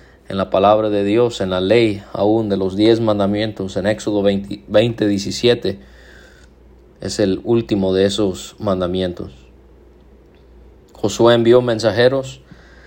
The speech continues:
que fueran a su tienda para verificar que ahí estaba todo, lo cual sí encontraron. Aquí hay otra muestra de Josué y su liderazgo.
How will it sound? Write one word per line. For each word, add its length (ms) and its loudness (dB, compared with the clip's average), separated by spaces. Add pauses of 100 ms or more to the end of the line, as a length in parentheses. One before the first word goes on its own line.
(260)
que 140 -4
fueran 380 2
a 80 -2
su 140 -2
tienda 500 2
para 240 0
verificar 680 0
que 120 0
ahí 180 2
estaba 460 2
todo, 340 0 (500)
lo 160 -4
cual 220 2
sí 180 -2
encontraron. 720 -2 (880)
Aquí 300 -2
hay 200 4
otra 560 2 (440)
muestra 580 2
de 220 -4
Josué 600 2
y 100 -2
su 180 -2
liderazgo. 920 2